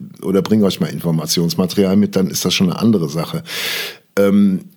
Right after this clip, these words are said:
was man immer wieder gelesen hat, waren halt so, so, äh, Gerüchte, die sich bei, bei, äh, jungen Frauen irgendwie, ähm,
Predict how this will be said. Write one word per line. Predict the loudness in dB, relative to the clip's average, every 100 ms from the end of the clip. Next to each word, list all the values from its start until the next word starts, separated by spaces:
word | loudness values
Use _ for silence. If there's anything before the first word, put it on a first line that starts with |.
| _ -16
was | -4 0 2
man | 0 2
immer | 2 4
wieder | 4 2
gelesen | 2 2 2 2 0 2
hat, | 0 0
waren | 0 2 2 2
halt | 2 0 2
so, | 2 4 2
so, | 2 -2 0 -2
äh, | -6 -6 -6 -8 -12 -16 -20 -20 _ _ _ -20 -18 -4
Gerüchte, | 0 2 2 0 0
die | 2
sich | 2 0 -2
bei, | 0 2 2
bei, | 2 0 0 0 -2 -2
äh, | 0
jungen | 2 2 2
Frauen | -2 0 4 4 4 2
irgendwie, | 2 2 2 2 2 0 -2
ähm, | 0 2 4 2 0